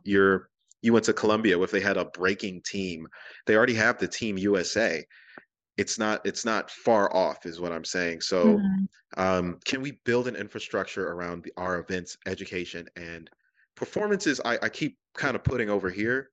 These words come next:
Speaker 1: because I'm looking at almost these battles and things, like, as a sport.
Speaker 2: Yeah.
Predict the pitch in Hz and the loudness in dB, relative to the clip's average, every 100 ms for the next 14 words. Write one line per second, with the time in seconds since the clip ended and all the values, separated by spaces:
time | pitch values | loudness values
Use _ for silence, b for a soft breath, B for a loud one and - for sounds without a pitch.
0 | - 110 - 107 95 - - _ _ _ | -8 -6 0 0 0 -6 -14 _ _ _
1 | _ _ _ _ _ _ - 98 110 123 | _ _ _ _ _ _ -4 -2 0 -2
2 | 123 98 - - _ _ 98 101 98 - | 0 0 -2 -8 _ _ -8 -4 -4 -6
3 | 98 85 95 95 92 90 - 80 87 85 | -8 -2 2 2 2 -2 -6 -8 -8 -6
4 | 87 85 85 85 - - 87 78 - B | -6 -4 -6 -4 -8 -4 -2 -2 -4 B
5 | B B - 208 196 | B B -4 0 2